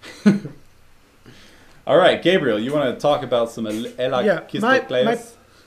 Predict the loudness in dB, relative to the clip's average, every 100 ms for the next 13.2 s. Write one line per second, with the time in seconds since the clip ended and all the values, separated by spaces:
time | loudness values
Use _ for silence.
0 | _ -8 0 2 2 0 0 0 0 -4
1 | -4 -6 -4 0 0 0 -2 -4 -4 -10
2 | -10 -8 -8 -2 -2 0 -2 -2 -6 -6
3 | -4 -4 -4 -6 -6 -6 -6 -4 -4 -2
4 | -8 -10 -8 -8 -8 -10 -10 -8 -10 -10
5 | -12 -14 _ _ _ -14 -12 -12 -14 -18
6 | -18 -20 -20 -20 _ -10 -6 -6 -6 -8
7 | -12 -12 -12 -16 -20 -4 0 2 0 -2
8 | -4 -4 -6 -6 -4 -6 -8 -8 -4 -4
9 | -4 -2 -2 -2 -6 -6 -10 -10 -10 -8
10 | -6 -6 -6 -8 -8 -6 -6 -6 -8 -4
11 | -4 -6 -16 -20 _ -14 -12 -12 -14 -18
12 | -20 -14 -10 -10 -8 -8 -6 -6 -8 -6
13 | -8 -8